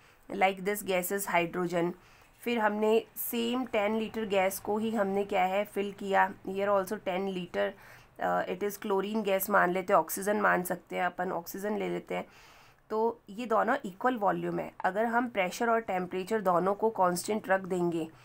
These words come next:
then in that case we will see that both the gases will contain equal number of molecules also, as well as we'll see that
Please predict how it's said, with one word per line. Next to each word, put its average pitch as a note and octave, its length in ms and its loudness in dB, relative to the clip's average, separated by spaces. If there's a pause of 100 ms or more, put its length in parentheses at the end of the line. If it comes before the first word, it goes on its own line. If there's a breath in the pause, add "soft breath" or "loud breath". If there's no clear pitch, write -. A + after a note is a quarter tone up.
(340 loud breath)
then F#3+ 200 4
in G3+ 160 2
that F3+ 280 2
case G#3 220 -6
we F#3 140 -4
will F#3 180 -2
see A#3+ 340 -2 (160)
that F3+ 320 -2
both G3 220 -2
the G#3+ 120 0
gases F3+ 440 4
will F#3+ 160 4
contain F#3 520 4
equal G3+ 300 0
number F#3 300 8
of G#3+ 160 8
molecules F3+ 680 4
also, F#3+ 540 4
as E3+ 240 4
well F#3 160 2
as A#3+ 200 0 (420 loud breath)
we'll G3 180 0
see A#3+ 320 0 (300 loud breath)
that G3 300 8